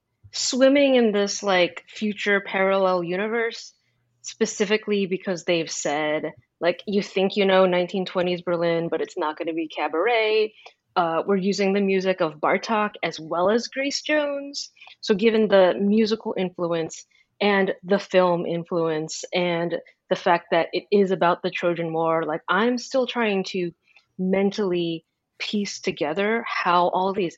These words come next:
influences are gonna work together. And, you know, will it feel cohesive? Will the center hold? How much of what at least we as Americans love about Punch Drunk is because a lot of us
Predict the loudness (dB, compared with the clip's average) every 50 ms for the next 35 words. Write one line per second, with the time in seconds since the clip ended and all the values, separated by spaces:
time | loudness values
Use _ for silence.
0 | _ -4 -2 -2 -2 -4 -4 -4 -2 -2 -2 -4 -6 -8 -6 -4 -4 -4 -6 -8
1 | -10 -12 -8 -8 -6 -4 -6 -6 -4 -2 -2 -2 -2 -2 -6 -10 -10 -8 -6 -4
2 | -4 -4 -4 -4 -6 -10 _ -14 -12 -10 -8 -10 -10 _ _ _ _ -20 -20 -20
3 | _ _ -2 2 2 4 4 4 2 0 0 2 4 6 6 6 4 4 0 -2
4 | -4 -6 -6 -6 -6 -6 -6 -4 -2 -2 -2 0 2 2 2 2 2 2 0 0
5 | 2 0 0 0 0 -2 0 0 0 -2 -4 -4 -2 2 4 4 4 4 4 2
6 | 2 0 -4 -8 -18 -18 -18 -12 -4 0 0 0 2 2 2 0 0 -2 -6 -4
7 | 0 0 2 4 4 2 0 -2 -6 -16 _ _ _ _ _ -8 0 4 6 6
8 | 6 6 4 2 -2 -6 _ -12 -10 -8 -8 -8 -10 -10 -10 -8 -6 -4 -2 -2
9 | -2 -2 -4 -4 -4 -4 -4 -2 -2 -2 -2 -2 -2 -2 -2 -2 -2 -2 -2 -2
10 | -6 -6 -6 -2 0 2 2 2 0 -2 -2 -4 -4 -4 -4 -4 -6 -6 -6 -6
11 | -6 -6 -4 -4 -4 -4 -6 _ -10 -12 -12 -12 -16 -20 -18 -12 -8 -6 -6 -4
12 | -6 -6 -10 -14 -18 _ _ _ _ _ _ _ _ _ _ _ -4 -2 -2 0
13 | 0 0 0 0 2 0 0 0 -2 -2 -4 -6